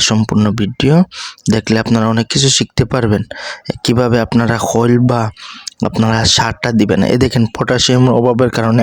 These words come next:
আমি এমওপি সার দিতেছি। দেখুন এই বিশ লিটার পানি নিমু, এর মধ্যে এই দেখেন তিন মুঠ দিমু, এটা তিন মুঠ, চার মুঠ something আপনারা দিতে পারেন, প্রবলেম নাই। আর এটা দিয়ে আমি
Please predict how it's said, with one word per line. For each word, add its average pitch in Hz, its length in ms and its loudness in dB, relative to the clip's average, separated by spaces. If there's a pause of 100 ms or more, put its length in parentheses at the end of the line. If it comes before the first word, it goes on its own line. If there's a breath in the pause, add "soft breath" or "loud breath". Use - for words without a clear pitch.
আমি 117 140 4 (200)
এমওপি 143 360 2 (100)
সার 117 160 -2 (240)
দিতেছি। 104 400 0 (600 loud breath)
দেখুন 107 220 -2 (640 loud breath)
এই 113 100 2 (180)
বিশ 127 140 2 (140)
লিটার 143 280 0 (140)
পানি 131 240 2 (100)
নিমু, 113 240 4 (220)
এর 127 160 2
মধ্যে 147 240 2 (120)
এই 143 120 2
দেখেন 127 220 0 (160)
তিন 151 160 4 (100)
মুঠ 113 160 2 (100)
দিমু, 87 220 0 (760 loud breath)
এটা 131 180 0 (280)
তিন 135 140 2 (100)
মুঠ, 139 140 2 (100)
চার 120 240 2
মুঠ 117 140 2 (320)
something 120 380 2 (140)
আপনারা 113 300 -2 (100)
দিতে 117 280 2
পারেন, 120 200 2 (100)
প্রবলেম 120 380 2
নাই। 120 100 2 (500 loud breath)
আর 98 100 -2 (180)
এটা 139 160 -2 (120)
দিয়ে 143 200 4
আমি 131 120 4